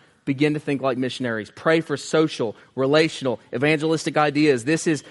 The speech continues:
what missionaries on the field are doing. Think about it. When we send out missionaries to the foreign field, like H D and J J in the Horn of Africa, we send them over there. What do they do? They huddle up.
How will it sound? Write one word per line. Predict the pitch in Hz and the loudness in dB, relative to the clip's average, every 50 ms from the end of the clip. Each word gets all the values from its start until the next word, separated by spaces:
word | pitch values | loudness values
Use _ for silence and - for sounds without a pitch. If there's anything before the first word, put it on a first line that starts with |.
| - _ | -14 _
what | - 151 160 - | 0 0 0 2
missionaries | 156 160 165 160 - 175 175 165 156 | 0 -4 -4 -2 0 0 0 2 2
on | 170 165 160 | 0 0 0
the | 160 | 0
field | - - 170 165 | 0 2 2 2
are | 156 165 | 2 2
doing. | 160 208 233 196 | 0 0 -2 0
Think | 156 185 202 208 | -2 -2 -2 0
about | 175 147 127 120 | 2 2 2 2
it. | 107 101 - - _ _ _ | 0 -4 -8 -14 _ _ _
When | 151 170 175 | 0 2 2
we | 180 233 | 2 0
send | 233 - - 208 | 0 0 2 2
out | 185 170 160 | 2 2 2
missionaries | 165 185 202 - - 190 170 160 - | 0 -4 -6 -4 -4 -4 -4 -4 -4
to | - 175 | -4 -4
the | 160 | -4
foreign | - - 165 170 156 143 | -2 0 0 0 0 2
field, | - 196 208 175 143 | 2 2 2 4 4
like | 143 143 139 127 - | 4 2 2 0 0
H | - 156 156 147 - - | 0 0 0 0 -2 -4
D | - 143 131 139 160 | -2 -2 0 -2 -4
and | 151 120 | -2 0
J | 131 139 139 135 | 2 2 2 2
J | 120 135 131 127 127 143 151 - _ _ _ _ _ _ _ _ _ - | 2 2 2 2 2 0 -2 -8 _ _ _ _ _ _ _ _ _ -2
in | 147 147 | 0 0
the | 143 131 | 0 2
Horn | 131 160 160 151 | 2 2 2 4
of | 139 | 4
Africa, | 139 135 131 127 - 139 135 156 147 - _ | 4 2 2 0 -2 -2 -2 -2 -2 -2 _
we | - 185 | -2 -2
send | 202 - - 208 190 | 0 2 2 2 4
them | 180 | 4
over | 170 170 160 165 | 4 2 2 2
there. | 165 165 | 0 2
What | 160 180 | 2 2
do | 180 180 | 2 2
they | 180 180 | 2 0
do? | 170 202 185 - - _ | 0 0 -2 -4 -6 _
They | _ 147 156 156 | _ 2 2 2
huddle | 156 156 170 180 196 226 208 165 | 2 2 0 2 2 4 4 4
up. | 143 139 156 - - _ _ | 4 4 2 0 -6 _ _